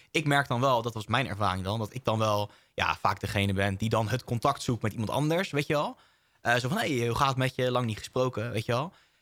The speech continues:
En ja, je merkt gewoon dat het is iets waar iedereen anders mee omgaat. Want in mijn geval, ja, er-, ervaarde ik het niet echt als een probleem.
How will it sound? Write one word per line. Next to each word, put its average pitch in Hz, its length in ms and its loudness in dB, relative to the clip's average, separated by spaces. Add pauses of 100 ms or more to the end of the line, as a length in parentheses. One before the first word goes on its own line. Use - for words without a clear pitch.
En 117 440 4
ja, 110 140 0
je 107 120 2
merkt 160 280 0
gewoon 160 260 0
dat 131 260 -2 (440)
het 123 140 -2
is 170 120 2
iets 170 120 -2
waar 139 120 2
iedereen 175 360 0
anders 160 240 0
mee 127 180 0
omgaat. 98 460 -2
Want 107 240 -2
in 123 80 -4
mijn 139 180 2
geval, 113 400 0
ja, - 300 -10
er-, - 120 -18 (220)
ervaarde 113 380 2
ik 104 60 -2
het 107 80 -2
niet 120 100 2
echt 95 100 -2
als 101 140 -2
een 101 80 -12
probleem. 98 580 0